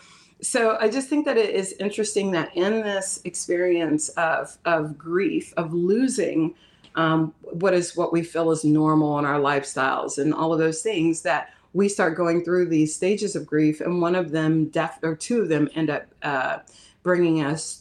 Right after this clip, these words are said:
to scapegoating,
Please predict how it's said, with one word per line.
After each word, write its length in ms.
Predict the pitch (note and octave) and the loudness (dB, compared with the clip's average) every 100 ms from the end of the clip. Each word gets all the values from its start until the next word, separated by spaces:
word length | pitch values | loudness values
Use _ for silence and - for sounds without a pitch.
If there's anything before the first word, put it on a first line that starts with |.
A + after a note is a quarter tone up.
| - | -6
to 480 | F#3 E3+ D3+ D3+ D3+ - _ _ _ _ - | 0 4 4 2 -2 -8 _ _ _ _ -10
scapegoating, 1000 | - - E3+ D#3 D#3 D3 C#3+ D3 D3+ | -6 0 0 0 0 2 0 -2 -2